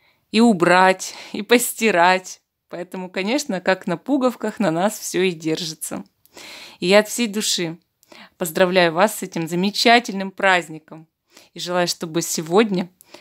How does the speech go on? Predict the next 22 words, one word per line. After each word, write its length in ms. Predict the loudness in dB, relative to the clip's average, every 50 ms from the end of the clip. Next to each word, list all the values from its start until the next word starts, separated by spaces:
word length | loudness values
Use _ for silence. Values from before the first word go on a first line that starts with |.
| _ _ _
все 460 | -12 -8 -6 -4 0 4 6 6 6 6
мамы 480 | 6 4 6 8 8 8 6 4 0
всего 380 | -4 -8 -8 -8 -6 -6 -6 -6
мира 340 | -6 -6 -8 -8 -10 -12 -16
были 340 | -18 -14 -12 -10 -8 -8
самые-самые 1120 | -8 -6 -4 0 4 6 8 8 6 6 4 0 -4 -4 -4 -2 0 2 2 2 0 -2 -4
счастливые. 720 | -4 -6 -6 -6 -10 -10 -10 -8 -8 -8 -8 -10 -14 -16 -20 _ _ _ _ _ _ _ _ -20 _ _ -6
А 80 | -4
еще 280 | -2 -2 0 -2 -2 -2
долгих 540 | 0 2 2 2 2 2 0 -4 -6 -6 -4
лет, 420 | -2 0 2 0 0 -2 -8 -20 _ _ -20 -20 _ _ _ -20 -20 _ _ -20 _ _ _ -6
личного 580 | -2 0 0 0 0 -2 -2 0 -2 0 -2
счастья, 760 | -2 -2 -2 0 2 4 2 2 2 -2 -10 -12 -12 -12 -14 _ _ _ _
и 80 | -12 -10
чтобы 320 | -8 -6 -8 -8 -6 -6
детки 420 | -4 -2 0 0 0 -2 -4 -4
наши 380 | -2 -2 0 -2 -2 -4 -8 -10 _ _ _ _ _ _ _ -16
всегда 500 | -10 -8 -8 -8 -8 -4 2 4 4 4
были 240 | 4 0 -6 -6
здоровы. 580 | -8 -12 -12 -10 -10 -10 -10 -12 -18 -18 -20 -20 _ _ _ _ _ _ _ _ _ _ _ -20 -20 -20 -20 -12 _
Итак, 400 | -6 -2 2 2 2 2 0 -6 _ _ _ _ _ _ _ _ _ _ _ _ _ _
перейдем 580 | -12 -10 -8 -8 -6 -2 2 4 4 4 4